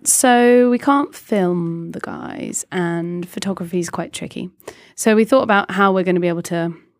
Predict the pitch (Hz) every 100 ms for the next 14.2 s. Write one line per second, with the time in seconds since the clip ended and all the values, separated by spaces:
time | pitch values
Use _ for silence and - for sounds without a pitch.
0 | - - - 202 175 175 - - - -
1 | 170 180 175 175 170 - - 175 - -
2 | - - - 226 - 254 247 214 196 185
3 | 180 175 175 - - - - 185 185 180
4 | 180 180 - _ - 185 185 180 180 -
5 | - 175 175 247 294 - 185 170 175 185
6 | - - 180 175 190 - 190 180 175 180
7 | 226 - - - 190 180 185 180 226 -
8 | - 220 - 214 196 - 196 185 185 185
9 | - - - - _ - 202 180 - 240
10 | 240 233 226 - 151 - 185 175 - -
11 | 208 214 214 208 175 - 175 185 190 185
12 | 175 - 214 202 208 - 208 202 202 185
13 | 175 - 208 185 175 175 165 - 160 -
14 | 151